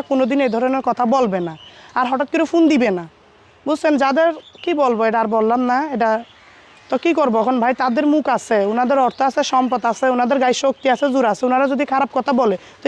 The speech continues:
সেই বিচার আমি আল্লাহর কাছে দিছি, আল্লাহ করবে, বুঝছেন? আমি তো এখানে আমার মনের দুঃখর কথা জানাইতে আসছি ওনাদের মাঝে। এর ভিতরে যদি ওনারা কোনো ময়লা রেখে আমার, ধরেন, আমার সাথে আবাসে কুবাসা ধরনের কথাবার্তাই বলে, তাহলে এই বিচার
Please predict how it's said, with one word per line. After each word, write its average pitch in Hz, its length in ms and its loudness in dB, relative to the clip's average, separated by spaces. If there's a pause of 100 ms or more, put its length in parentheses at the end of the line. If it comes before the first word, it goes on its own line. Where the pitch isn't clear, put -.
সেই 285 200 2
বিচার 269 240 0
আমি 277 160 2
আল্লাহর 254 260 2
কাছে 240 200 -4
দিছি, 247 220 -4
আল্লাহ 208 160 2 (100)
করবে, 170 220 -6 (500)
বুঝছেন? 254 360 0 (440)
আমি 269 160 4
তো - 100 -2
এখানে 339 220 2
আমার 320 180 4
মনের 311 240 2
দুঃখর 339 340 -2
কথা 359 220 0
জানাইতে 311 340 0
আসছি - 200 -6
ওনাদের 294 320 2
মাঝে। 262 180 0
এর 262 100 0
ভিতরে 339 200 -4
যদি 349 160 0
ওনারা 330 200 4 (200)
কোনো 320 180 2 (560)
ময়লা 302 300 4
রেখে 294 220 0
আমার, 320 120 2 (420)
ধরেন, 302 280 2
আমার 294 160 0
সাথে 311 220 -2
আবাসে 285 320 -2
কুবাসা 277 340 0
ধরনের 311 340 2
কথাবার্তাই 330 520 0
বলে, 202 160 0 (260)
তাহলে 277 200 0
এই 285 100 0
বিচার 294 160 0